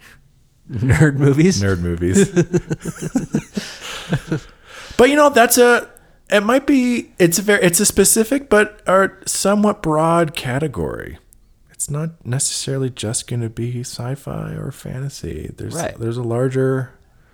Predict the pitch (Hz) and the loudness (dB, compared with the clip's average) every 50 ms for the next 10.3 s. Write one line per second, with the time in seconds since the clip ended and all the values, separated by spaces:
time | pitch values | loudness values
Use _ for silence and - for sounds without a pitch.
0 | _ _ _ _ _ _ _ _ _ - 127 135 175 208 294 285 269 269 262 254 | _ _ _ _ _ _ _ _ _ -2 0 2 2 2 0 0 0 2 0 0
1 | - - 214 208 - - 202 214 214 226 202 - - 226 233 - 120 95 87 - | 0 -4 -6 -4 -2 -2 -2 0 0 -2 -4 -4 -4 -6 -6 -6 -8 -8 -8 -10
2 | - - - _ - - 156 135 110 - - 110 95 95 92 - - 107 95 85 | -12 -16 -20 _ -12 -8 -8 -6 -6 -6 -4 -6 -6 -6 -6 -8 -8 -8 -10 -10
3 | - - 120 117 - - 62 - - _ _ _ - 95 90 87 87 85 85 - | -10 -10 -10 -10 -10 -12 -14 -20 -20 _ _ _ -18 -14 -12 -12 -12 -12 -14 -18
4 | _ _ _ _ _ _ _ _ _ _ _ _ _ - - - - 127 123 101 | _ _ _ _ _ _ _ _ _ _ _ _ _ -18 -12 -6 -4 -4 -4 -4
5 | - - 202 226 254 277 269 247 202 139 127 - - - - 131 123 - - - | -2 0 0 2 4 6 6 6 6 6 4 2 -2 -10 -12 -14 -16 -16 -18 -20
6 | - - - - - - - - _ - _ _ _ _ _ _ _ - _ _ | -20 -20 -20 -20 -20 -20 -20 -20 _ -20 _ _ _ _ _ _ _ -20 _ _
7 | _ _ _ _ _ - _ - 120 127 156 147 135 127 151 135 117 107 101 90 | _ _ _ _ _ -20 _ -6 -2 2 2 2 4 4 4 4 4 2 -2 -2
8 | 90 92 - _ _ _ _ - - 117 107 - - 113 113 98 - - - - | -4 -10 -14 _ _ _ _ -12 -8 -6 -6 -4 -4 -6 -6 -6 -8 -10 -10 -10
9 | 127 110 98 - - - - - 117 107 - 120 117 107 101 90 80 78 71 65 | -10 -10 -10 -10 -14 -16 -14 -10 -10 -8 -6 -4 -4 -4 -4 -4 -6 -10 -12 -14
10 | 62 - - - - | -14 -16 -18 -18 -20